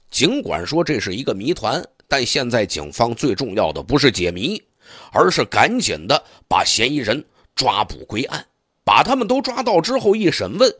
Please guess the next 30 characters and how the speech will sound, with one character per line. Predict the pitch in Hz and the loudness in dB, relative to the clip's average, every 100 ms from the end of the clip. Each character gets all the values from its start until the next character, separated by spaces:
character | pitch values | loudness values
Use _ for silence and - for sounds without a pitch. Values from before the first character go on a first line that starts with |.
| _ - | _ -20
很 | - - 85 | -10 -8 -6
多 | 110 175 | -4 -4
事 | 185 135 | -4 -4
情 | 92 82 _ _ | -6 -12 _ _
也 | 78 67 | -14 -10
就 | - 69 | -10 -8
清 | - 233 277 | -6 -4 -6
楚 | - 73 55 | -8 -10 -14
了。 | - _ _ _ _ _ _ _ - | -20 _ _ _ _ _ _ _ -8
罗 | 95 147 | -2 -2
平 | - 120 | -2 -6
警 | 131 78 67 | -6 -8 -8
方 | - 101 | -6 -4
啊， | 92 62 - | -4 -6 -6
立 | 104 143 92 | -2 -2 -2
刻 | - 87 | -6 -6
开 | 78 - 113 | -4 0 0
展 | 101 69 67 | 0 -6 -10
了 | 78 - - - | -10 -10 -14 -6
对 | 123 104 | -2 0
三 | - 165 | 2 2
名 | 175 135 143 | 2 0 0
嫌 | - 113 131 | 0 0 0
疑 | |
人 | 127 107 | -2 -2
的 | 98 | -4
追 | - 113 | 0 0
捕 | - 71 | 0 -6
工 | - 131 | -6 -6
作。 | 143 - | -6 -8